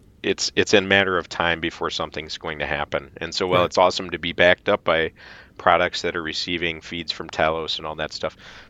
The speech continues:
Speaker 1: you still ha-, you know, it doesn't let you off the hook for things that are just good cybersecurity hygiene, you know, update,
Speaker 2: Yep.
Speaker 1: uh, keep your password, um,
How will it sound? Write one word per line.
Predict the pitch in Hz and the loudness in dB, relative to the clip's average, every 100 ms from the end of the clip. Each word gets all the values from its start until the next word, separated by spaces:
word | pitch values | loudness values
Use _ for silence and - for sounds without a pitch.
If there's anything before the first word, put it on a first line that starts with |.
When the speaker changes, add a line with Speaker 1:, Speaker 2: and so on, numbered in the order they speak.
| - | -14
Speaker 1:
you | 85 | -10
still | - - 113 | -4 2 2
ha-, | 113 110 - | 2 -2 -2
you | 92 87 | -4 -6
know, | 82 | -6
it | |
doesn't | - 120 110 | -2 -2 0
let | 98 - | 0 0
you | 98 | 0
off | 90 - | 0 0
the | 78 | -4
hook | 101 98 | -4 -4
for | - 78 | -4 -6
things | - 80 78 | -4 -6 -6
that | 80 78 | -4 -4
are | |
just | 78 80 - - | -4 -2 -2 -2
good | 90 82 85 - - - - | -2 -2 -4 -10 -18 -20 -4
cybersecurity | - 82 82 87 - - - 85 78 | 0 2 0 -2 -6 -6 -6 -4 -2
hygiene, | - 76 95 - 71 69 85 | 0 -2 -2 -6 -10 -12 -8
you | 85 | -4
know, | 82 | -4
update, | - 87 85 123 - - - - | -6 -2 2 2 0 -14 -20 -4
Speaker 2:
Yep. | 104 | -2
Speaker 1:
uh, | 87 | 0
keep | - - | 0 0
your | 135 | 0
password, | 123 113 120 - 95 85 - - - - - | 4 6 4 -2 -4 -6 -12 -20 -20 -16 -6
um, | 85 80 76 76 82 | -4 -2 -4 -8 -20